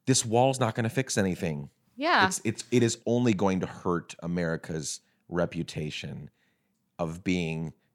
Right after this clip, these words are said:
Speaker 1: a nation that welcomes all people that are hurting, that are downtrodden, that are tired,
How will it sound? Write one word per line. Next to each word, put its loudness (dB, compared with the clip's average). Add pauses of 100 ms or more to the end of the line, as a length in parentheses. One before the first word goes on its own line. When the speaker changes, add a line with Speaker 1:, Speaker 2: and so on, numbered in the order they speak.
(320)
Speaker 1:
a -2
nation 0
that -2
welcomes -4 (440)
all 8
people -2 (340)
that 2
are 0
hurting, 0
that 0
are 0
downtrodden, -2 (260)
that 0
are -2
tired, -6